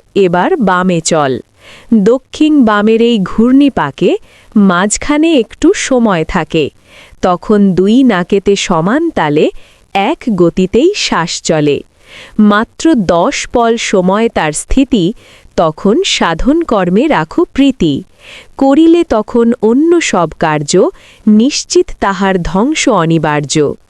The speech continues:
গোপন রেখে গেলাম কিছু তত্ত্ব, তা জানতে করো গুরুর আনুগত্য। শুনিলে সেই দমের মহাতত্ত্ব, মহা আনন্দে তুই হবি মত্ত। শ্রী গুরুর শ্রীবাণী মহাসত্য,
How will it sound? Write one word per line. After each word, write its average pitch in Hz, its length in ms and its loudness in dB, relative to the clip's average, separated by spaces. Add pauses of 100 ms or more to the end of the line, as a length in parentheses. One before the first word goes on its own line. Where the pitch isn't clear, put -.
(420)
গোপন 196 560 2
রেখে 233 340 0
গেলাম 220 420 0
কিছু 277 400 -2
তত্ত্ব, 190 540 -2 (440)
তা 180 220 0
জানতে 165 500 0
করো 196 320 0
গুরুর 233 460 2
আনুগত্য। 165 800 0 (440)
শুনিলে 320 560 2
সেই 277 300 0
দমের 208 480 2
মহাতত্ত্ব, 180 920 -2 (400)
মহা 202 500 2
আনন্দে 233 680 2
তুই 220 240 2
হবি 247 380 0
মত্ত। 160 580 0 (500)
শ্রী 285 460 2
গুরুর 254 420 4
শ্রীবাণী 196 800 0
মহাসত্য, 185 960 0